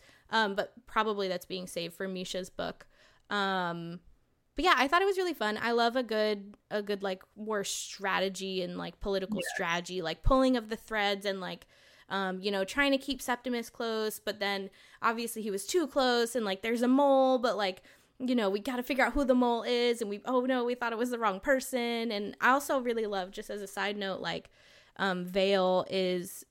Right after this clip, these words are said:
Speaker 1: um, like we mentioned, one of the advisors that Rain has, and they end up having, like, this, like, wedding celebration for him,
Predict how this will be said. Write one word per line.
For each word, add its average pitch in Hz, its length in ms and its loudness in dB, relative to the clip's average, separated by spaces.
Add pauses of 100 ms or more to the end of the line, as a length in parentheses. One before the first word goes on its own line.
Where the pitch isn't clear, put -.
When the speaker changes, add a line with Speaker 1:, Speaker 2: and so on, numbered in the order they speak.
(160)
Speaker 1:
um, 185 220 0
like 175 140 -4
we 202 80 -2
mentioned, 185 380 -2
one 185 100 -2
of 180 140 -4
the 180 320 -6
advisors 190 480 -2
that 220 140 -6
Rain 220 240 -4
has, 226 420 -8
and 202 160 -8
they 185 100 -6
end 185 140 -8
up - 100 -12
having, 190 320 -8
like, 175 240 -8 (300)
this, 202 180 -6
like, 190 160 -6
wedding 185 240 -6
celebration 233 580 -6
for 233 140 -8
him, 240 420 -6